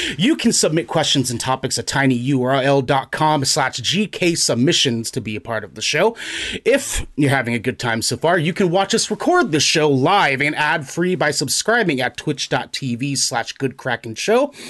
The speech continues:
Uh, if you have Amazon Prime, you have Twitch Prime. Uh, if you've emptied your, oh, sorry, actually, uh, we would love for you to give that to us to help keep us pushing content out for you guys. We're wanting to do more content.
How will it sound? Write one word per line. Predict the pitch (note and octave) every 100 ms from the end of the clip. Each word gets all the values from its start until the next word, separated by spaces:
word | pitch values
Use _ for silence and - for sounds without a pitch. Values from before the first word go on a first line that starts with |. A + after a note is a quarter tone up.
| - - -
Uh, | C#3+ C#3+
if | D3 C#3+
you | D#3
have | C#3+ A#2
Amazon | B2 B2+ B2 A2+
Prime, | C#3 G3+ C#4 D#3
you | G#3
have | G3+ A3 -
Twitch | - D4+ -
Prime. | - C#3 A2 G2+ - - -
Uh, | D#3 D3
if | D3+
you've | D3 E3
emptied | A3+ A#3 B3+ G#3+ F2
your, | D#3 F3 F#3 G3 F#3+ F#3+ F#3 F3
oh, | F3
sorry, | E3+ - D#4+ F#3+
actually, | - C#4+ - F#3 F#3 C#3
uh, | G3+
we | G3
would | C#4 A#3+
love | F#4 F#4+
for |
you | B3+ A#3+
to | F3
give | F#3 E3
that | D#3 -
to | -
us | D3+ C3+ -
to | - A#2+
help | C3+ C3 _ _
keep | - F3+ -
us | C3+ C#3
pushing | - C3+ -
content | A#2+ C3+ B2+ -
out | A#2 A#2+
for | A2+
you | G#2+ A#2
guys. | B2 A#2+ A#2+
We're |
wanting | G#2+ B2+ C#3
to | C3+
do | B2 B2
more | A#2
content. | A#2 B2 G#2 A#2 A#2